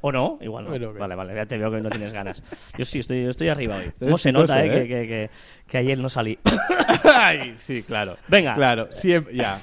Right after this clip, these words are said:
Speaker 2: Son cosas que no se cree la gente, Carlas.
Speaker 1: Nunca.
Speaker 2: Nunca, yo nunca salgo. Dilo, dilo, dilo.
Speaker 1: Yo nunca salgo.
Speaker 2: Pero es mentira.
Speaker 1: No, yo nunca salgo
Speaker 2: A comprar el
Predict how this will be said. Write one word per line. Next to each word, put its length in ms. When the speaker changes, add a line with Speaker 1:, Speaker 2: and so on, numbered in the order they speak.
Speaker 2:
Son 160
cosas 260
que 140
no 100
se 140
cree 140
la 100
gente, 380
Carlas. 400
Speaker 1:
Nunca. 500
Speaker 2:
Nunca, 420
yo 180
nunca 380
salgo. 280
Dilo, 200
dilo, 200
dilo. 240
Speaker 1:
Yo 360
nunca 460
salgo. 520
Speaker 2:
Pero 140
es 40
mentira. 380
Speaker 1:
No, 240
yo 140
nunca 240
salgo 880
Speaker 2:
A 120
comprar 260
el 100